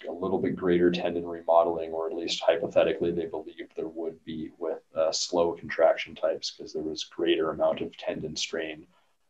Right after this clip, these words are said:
uh, on the outside or on the peripheral part of the tendons than the midpoint with faster movements.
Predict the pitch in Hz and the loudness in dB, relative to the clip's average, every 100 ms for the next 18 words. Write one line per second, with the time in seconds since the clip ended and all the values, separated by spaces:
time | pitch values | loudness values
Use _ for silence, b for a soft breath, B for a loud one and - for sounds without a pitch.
0 | - 82 80 73 80 80 80 80 - 87 | -8 -2 0 2 0 2 2 2 2 4
1 | 80 80 - 78 78 78 78 - 82 - | 4 4 0 -6 -4 -4 -6 -4 -2 -2
2 | 82 80 80 80 82 85 82 76 80 80 | -4 -2 -2 -2 -4 -4 -4 -4 -8 -8
3 | - - 76 78 78 82 82 - 85 78 | -10 -10 -12 -10 -8 -6 -6 -4 -2 -2
4 | - 71 - - _ _ - - - 80 | -2 -6 -6 -10 _ _ 4 4 4 -4
5 | 76 85 - 71 - | -6 -8 -8 -10 -10